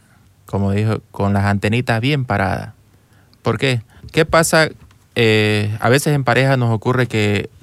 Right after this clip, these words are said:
nuestro teléfono está bloqueado. Cuando nuestro hijo empieza a bloquear su teléfono, es que algo está ocurriendo, algo está escondiendo. Y eso tenemos que ver.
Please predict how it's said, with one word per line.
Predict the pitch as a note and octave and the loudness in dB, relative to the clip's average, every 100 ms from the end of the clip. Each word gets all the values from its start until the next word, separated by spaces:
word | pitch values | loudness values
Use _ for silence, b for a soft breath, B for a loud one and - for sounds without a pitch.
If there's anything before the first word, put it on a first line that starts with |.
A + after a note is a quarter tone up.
| - | -6
nuestro | A2 G#2 G#2 | -2 0 0
teléfono | A2 A#2+ B2 | 0 0 0
está | A2 A2+ | -2 0
bloqueado. | A2 G#2+ C3 A2+ F#2 - _ _ - - | 0 0 2 2 0 -8 _ _ -20 -2
Cuando | A2+ A2+ | 0 2
nuestro | A#2 A2 A#2 B2 | 2 0 0 0
hijo | D3+ | 2
empieza | B2+ A#2+ C#3 B2+ | 0 0 -2 -2
a | |
bloquear | G#2+ G#2+ G2 A#2+ C3 | 0 -2 0 0 0
su | A2 | -2
teléfono, | G#2+ G#2+ A2+ A#2+ C3 C3+ - | -4 -2 -2 -4 -6 -8 -12
es | - | -8
que | G#2+ | -2
algo | A2 A2+ | 0 0
está | G#2 | -2
ocurriendo, | G#2+ G#2 G2+ G#2+ G2+ F#2 - b b b | -4 -4 -2 0 -2 -6 -14 b b b
algo | A2+ A2+ G#2+ | 2 2 0
está | G#2+ | -2
escondiendo. | G#2 G#2 G#2 G#2+ G#2 G2 - - _ _ _ | -4 -4 -4 -2 -4 -4 -10 -20 _ _ _
Y | - | -2
eso | A#2+ A#2+ | -2 -2
tenemos | G#2 G2+ G2 F#2+ | -6 -4 -4 -4
que | - F#2 | -6 -8
ver. | - | -8